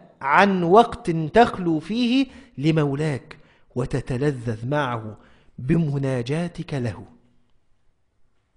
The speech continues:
اوعى تخلي ليلك ونهارك مفهوش وقت بينك وبين ايه؟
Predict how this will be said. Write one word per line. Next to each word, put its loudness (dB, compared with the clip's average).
اوعى -8
تخلي -8
ليلك -8
ونهارك -6
مفهوش -8
وقت -6
بينك -2
وبين -2
ايه؟ -4